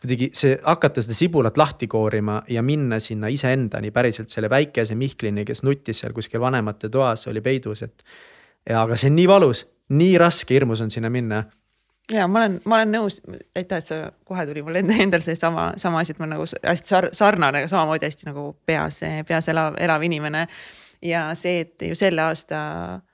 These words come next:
Speaker 2: märksõna on ka mul armastus ja just armastus nagu iseenda koha pealt, et iseennast rohkem armastada, iseennast rohkem väärtustada ja ongi iseendaga rohkem tegeleda versus nagu tegeleda mingite väliste asjadega.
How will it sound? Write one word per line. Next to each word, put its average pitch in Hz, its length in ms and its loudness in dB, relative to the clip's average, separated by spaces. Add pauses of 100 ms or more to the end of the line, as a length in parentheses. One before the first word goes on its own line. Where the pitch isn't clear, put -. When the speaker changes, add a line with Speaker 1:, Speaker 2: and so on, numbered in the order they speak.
(240)
Speaker 2:
märksõna 175 440 -2
on 151 80 -8
ka 165 140 2
mul 151 100 -4
armastus 165 480 0
ja 156 100 -4
just 160 160 -8
armastus 175 480 -2
nagu 151 240 -8
iseenda 165 920 -2
koha 165 260 -4
pealt, 147 220 -8
et 151 160 -10
iseennast 170 500 -2
rohkem 160 460 -4
armastada, 175 640 -2 (240)
iseennast 170 420 -4
rohkem 160 400 -4 (140)
väärtustada 185 720 -2 (280)
ja 170 100 -2
ongi 170 180 -8 (100)
iseendaga 180 880 0
rohkem 151 300 -6
tegeleda 160 540 -2 (500)
versus 165 320 -2
nagu 156 200 -6
tegeleda 151 400 0
mingite 143 340 -8
väliste 147 420 0
asjadega. 143 540 -4